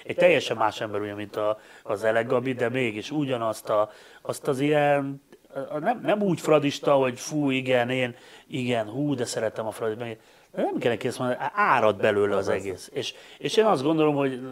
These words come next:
Speaker 1: hogy soha ilyen jó, hogy mondjam, nagykövetei Esztergomba meg környékén, és hát tudjuk, hogy Felvidéken mennyire szorítanak a, mennyien szorítanak a Fradinak,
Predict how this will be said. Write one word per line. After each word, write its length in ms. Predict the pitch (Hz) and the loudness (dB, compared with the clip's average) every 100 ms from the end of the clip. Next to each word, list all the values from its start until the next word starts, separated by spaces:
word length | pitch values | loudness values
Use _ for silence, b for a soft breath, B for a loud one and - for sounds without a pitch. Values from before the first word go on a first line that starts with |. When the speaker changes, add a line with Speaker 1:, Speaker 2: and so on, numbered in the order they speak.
| 131 127 | -10 -6
Speaker 1:
hogy 520 | 127 127 127 123 123 | -4 -4 -6 -6 -8
soha 540 | 120 - 135 113 110 - B B - | -4 0 2 4 2 0 B B -6
ilyen 380 | 135 120 110 | 2 2 2
jó, 420 | 110 117 110 104 B B | 0 0 0 0 B B
hogy 160 | - 117 | -6 -4
mondjam, 240 | 107 104 | -4 -4
nagykövetei 840 | 110 113 - 107 104 - 104 104 110 | 0 -2 0 -2 0 -2 -2 -2 -2
Esztergomba 640 | 110 - 98 104 101 101 | -4 -4 -6 -6 -4 -4
meg 140 | 101 | -4
környékén, 600 | - 113 104 104 98 113 | -4 -4 -2 -6 -8 -10
és 100 | 101 | -8
hát 120 | 107 98 | -8 -8
tudjuk, 240 | 110 101 | -8 -8
hogy 100 | 104 | -8
Felvidéken 560 | 113 101 101 101 98 104 | -4 -4 -4 -10 -10 -12
mennyire 340 | 104 104 101 B B B | -10 -8 -10 B B B
szorítanak 680 | - - 110 104 110 101 - | -8 -2 -2 -2 -4 -4 -4
a, 280 | 107 104 104 B B | -2 -2 -4 B B
mennyien 280 | 123 113 104 | -6 -6 -6
szorítanak 480 | 113 107 101 107 98 | -6 -8 -6 -8 -8
a 40 | |
Fradinak, 440 | 107 101 104 - | -6 -6 -6 -10